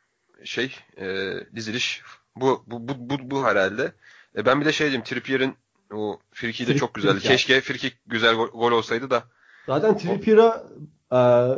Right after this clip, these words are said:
Speaker 2: Beckham diyorlar. Beckham yakışımları var Trippier'a. Trippier'a.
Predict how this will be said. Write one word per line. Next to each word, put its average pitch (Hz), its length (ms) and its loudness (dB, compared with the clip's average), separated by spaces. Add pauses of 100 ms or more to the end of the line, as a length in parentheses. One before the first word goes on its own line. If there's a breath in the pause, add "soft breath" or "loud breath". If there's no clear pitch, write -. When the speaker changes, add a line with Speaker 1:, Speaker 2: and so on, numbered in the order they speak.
(340)
Speaker 2:
Beckham 156 400 6
diyorlar. 175 300 6
Beckham 131 240 2
yakışımları 143 360 2
var 151 160 4
Trippier'a. 117 420 -8 (220)
Trippier'a. 104 500 -4